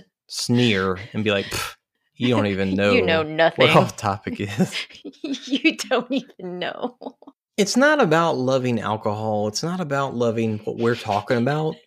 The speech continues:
Speaker 2: It's just about living life. Just
Speaker 1: <laughs>
Speaker 2: when you enjoy
Speaker 1: Like
Speaker 2: where you are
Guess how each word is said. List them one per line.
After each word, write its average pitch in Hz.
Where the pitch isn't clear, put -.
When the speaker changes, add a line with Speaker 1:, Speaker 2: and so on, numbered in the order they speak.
Speaker 2:
It's 233
just 208
about 247
living 226
life. 113
Just 359
Speaker 1:
<laughs> -
Speaker 2:
when 143
you 202
enjoy 147
Speaker 1:
Like 233
Speaker 2:
where 139
you 147
are 110